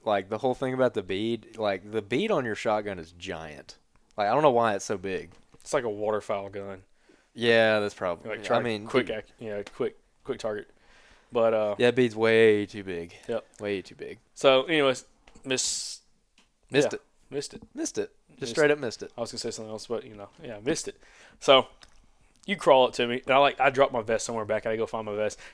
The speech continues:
Speaker 2: There's, like, a perfect line of where I crawled through all the freaking wheat.
Speaker 1: <laughs>
Speaker 2: Like, literally just looked like someone was out there trying to do a, like, crop
Speaker 1: Crop
Speaker 2: circle.
Speaker 1: circle or some crap.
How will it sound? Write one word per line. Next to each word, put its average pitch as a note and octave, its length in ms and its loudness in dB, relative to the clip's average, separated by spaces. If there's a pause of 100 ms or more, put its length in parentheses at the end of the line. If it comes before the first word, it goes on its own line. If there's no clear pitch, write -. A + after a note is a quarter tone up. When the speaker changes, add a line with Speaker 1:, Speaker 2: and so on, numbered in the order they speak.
Speaker 2:
There's, A2+ 80 -10
like, A2 100 -2
a G2+ 40 -6
perfect A#2 380 -4
line G#2+ 400 -2
of G#2 80 -10
where G#2+ 120 -4
I G2+ 60 -2
crawled G#2 340 -4
through G#2+ 160 -6
all G#2 80 -4
the G2 60 -8
freaking A2 300 -8
wheat. G#2 340 -12
Speaker 1:
<laughs> - 80 -10 (440)
Speaker 2:
Like, A#2+ 160 2
literally B2+ 240 4
just B2 200 -6
looked A#2+ 180 -2
like G#2+ 240 -2 (300)
someone A#2 260 -6
was G#2+ 120 -8
out A2 100 -2
there G#2+ 140 -6
trying G#2+ 260 -8
to A2 80 -6
do G#2 80 -4
a, F#2+ 80 -8 (280)
like, G2+ 100 -18 (180)
crop G#2 380 -8 (560)
Speaker 1:
Crop G2+ 260 -2
Speaker 2:
circle. G#2+ 140 -2
Speaker 1:
circle G2 360 -4
or G2 140 -8
some G2+ 240 -14
crap. G#2 380 -6